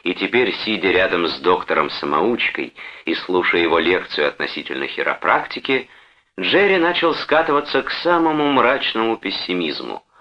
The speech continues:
Он не знал даже азов этой самой хиропрактики, а нынче оказался компаньоном и ассистентом доктора.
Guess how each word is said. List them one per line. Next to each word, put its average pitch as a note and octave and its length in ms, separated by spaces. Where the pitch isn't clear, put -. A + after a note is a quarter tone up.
Он F2 200
не F#2 140
знал G#2+ 340
даже A2 400
азов A2 640
этой D#2 260
самой E2 400
хиропрактики, E2 1080
а F#2 100
нынче B2+ 360
оказался F#2+ 520
компаньоном F#2+ 1000
и - 160
ассистентом F#2 1080
доктора. - 560